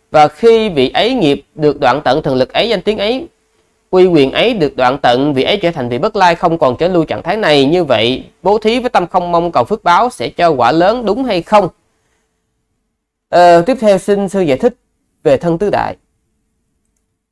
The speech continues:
Chúng ta có một cái sự hiểu lầm. Thứ nhất, Đức Phật nói cái sự bố thí mà có mục đích,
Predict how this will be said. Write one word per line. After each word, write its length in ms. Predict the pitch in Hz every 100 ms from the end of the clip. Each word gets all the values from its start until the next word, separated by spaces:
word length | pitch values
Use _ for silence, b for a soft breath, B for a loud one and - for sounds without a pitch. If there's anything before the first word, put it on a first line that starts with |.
| _ _ _ _ _ _ 196
Chúng 120 | 240
ta 100 | 185
có 140 | 233
một 80 | 185
cái 80 | 190
sự 120 | 175
hiểu 180 | 117 120
lầm. 200 | 143 104 101 _ _ _ _ _ _ _ _ _ _ _ _ _ _ _ _ _ -
Thứ 80 |
nhất, 320 | 214 269 269 - _ _ _ _ _ _ _ _ _ _ _ _ _ _ _ _ _
Đức 120 | 339
Phật 160 | 247 165
nói 260 | 196 247 285 240 _ -
cái 100 | 302
sự 280 | - 143
bố 260 | 165 233 294
thí 580 | 277 254 302 339 330 269 _ _ _ _ _ _ _ _ _ _ _ -
mà 300 | 151 139 - _ _ _ _ _ _ _ _ _
có 220 | 247 269
mục 260 | 302 175 -
đích, 180 | 285